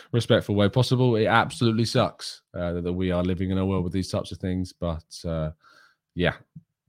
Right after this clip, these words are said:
Okay. Um, let's, let's try to get back to the football. I know it's difficult, but, uh, it's what we're here to do. So let's, uh, let's get through those questions.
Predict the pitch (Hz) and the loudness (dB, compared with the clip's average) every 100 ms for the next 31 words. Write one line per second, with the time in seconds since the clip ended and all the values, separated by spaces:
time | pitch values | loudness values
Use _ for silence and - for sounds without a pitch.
0 | _ - 107 110 156 - - - 104 101 | _ -2 0 6 6 6 0 -8 0 2
1 | 98 101 98 107 - - 143 - - - | 4 2 0 -4 -16 0 2 2 -8 0
2 | 165 127 - 170 127 90 - 98 87 92 | 0 0 2 6 8 6 0 -4 2 0
3 | - - - 135 156 160 - 101 101 - | 0 -10 -4 0 2 0 0 -2 0 0
4 | 143 139 147 180 - - 117 104 - - | -2 0 2 2 -2 -4 -2 -2 -6 0
5 | 113 98 - - - 110 101 110 101 95 | 2 2 -2 -8 -4 -2 0 0 -2 -2
6 | 80 - _ - 80 92 - - 92 85 | -4 -6 _ -8 0 0 0 -6 -2 0
7 | - 107 - 101 - 98 92 87 - 90 | 2 -2 2 0 2 0 2 0 0 -2
8 | - 90 76 - | 0 -4 -4 -6